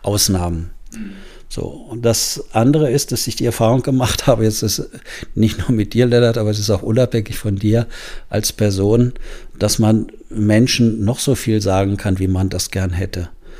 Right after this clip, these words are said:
Speaker 1: Ich habe ja nicht die Zeit, da dauernd dabei zu sitzen und zu gucken, machen die das jetzt genau eins zu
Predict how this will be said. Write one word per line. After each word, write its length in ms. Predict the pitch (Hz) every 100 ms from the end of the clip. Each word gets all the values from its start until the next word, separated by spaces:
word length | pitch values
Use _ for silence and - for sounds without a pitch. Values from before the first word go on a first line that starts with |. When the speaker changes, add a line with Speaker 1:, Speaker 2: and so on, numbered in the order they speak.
| - - - - 453 403 -
Speaker 1:
Ich 140 | - 110
habe 160 | 110
ja 80 | 117
nicht 220 | 104 -
die 80 | 98
Zeit, 320 | - 104 107
da 80 | 107
dauernd 360 | 101 101 107 98
dabei 260 | 92 95
zu 140 | 110 110
sitzen 300 | 107 - -
und 160 | 104
zu 120 | -
gucken, 300 | 101 110 110
machen 220 | 104 107 107
die 140 | 95
das 180 | 104 -
jetzt 160 | 98
genau 320 | - 101 98 101
eins 300 | 98 98
zu 100 | -